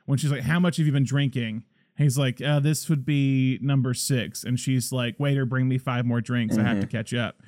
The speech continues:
Speaker 1: And then it's, again, the next scene is, like, she's <laughs> hungover in bed and she's like, "What happened?" He's like, "The sixth drink
Speaker 2: Mm-hmm.
Speaker 1: is what, is what it was." Um,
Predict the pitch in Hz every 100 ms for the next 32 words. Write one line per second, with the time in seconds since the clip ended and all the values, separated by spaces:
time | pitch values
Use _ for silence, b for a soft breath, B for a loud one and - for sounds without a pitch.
0 | 208 240 170 190 202 - 180 175 160 170
1 | - 175 165 170 151 - 151 131 - 226
2 | - 220 - 190 - 202 170 131 165 202
3 | - 170 131 B 196 214 165 165 170 175
4 | 151 143 160 190 165 180 160 147 135 147
5 | 131 139 127 - - 156 127 - 147 131
6 | 110 - - 113 110 107 127 123 127 -
7 | 123 127 113 123 117 104 - b b b
8 | b 139 147 147 147